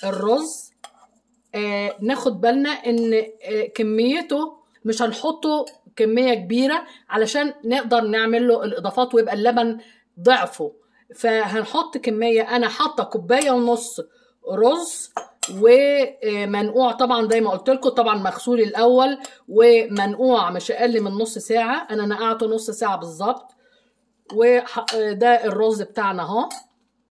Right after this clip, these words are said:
أصدقائي، هحط معلقة سمنة ومعلقة زيت.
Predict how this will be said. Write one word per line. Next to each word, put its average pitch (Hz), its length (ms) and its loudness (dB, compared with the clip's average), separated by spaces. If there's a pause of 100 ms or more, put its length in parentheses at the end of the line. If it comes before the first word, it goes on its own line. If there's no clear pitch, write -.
(140)
أصدقائي، 285 380 -4 (120)
هحط - 600 -10 (1120)
معلقة 190 420 -4
سمنة 233 520 -4 (4000)
ومعلقة 214 1000 0
زيت. 160 400 -10